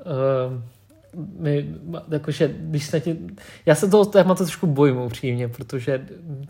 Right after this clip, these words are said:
neumím si to ještě představit. Ne, ne, ne, že bych s tebou nechtěl, jako,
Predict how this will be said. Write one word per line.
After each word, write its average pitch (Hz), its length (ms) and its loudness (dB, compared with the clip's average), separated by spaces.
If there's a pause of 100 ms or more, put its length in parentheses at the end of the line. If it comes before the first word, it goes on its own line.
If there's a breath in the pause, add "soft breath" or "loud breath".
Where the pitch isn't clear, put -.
neumím 147 360 2
si 156 120 -8
to 160 100 0
ještě 156 200 -2
představit. - 760 -4 (180 loud breath)
Ne, 160 200 8
ne, 170 260 8
ne, 156 160 4
že 156 120 2
bych 147 200 2
s - 80 -12
tebou 139 160 -2
nechtěl, 123 580 -2
jako, 127 340 -6